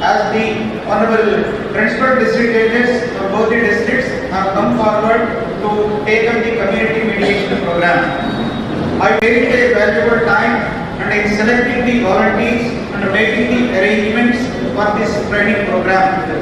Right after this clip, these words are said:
I would like to express my sincere thanks to the local administration of both the districts, the collectors of Nizamabad and Kamarhindi,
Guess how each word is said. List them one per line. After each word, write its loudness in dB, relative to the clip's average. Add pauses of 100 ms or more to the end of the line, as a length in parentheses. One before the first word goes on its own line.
(680)
I 2
would 4
like 2
to 0
express 2
my 2
sincere 0
thanks 2
to 0
the 0
local 0
administration 0
of -2
both 2
the 2
districts, 0 (400)
the 0 (240)
collectors 2
of 0 (600)
Nizamabad 2
and 0
Kamarhindi, 0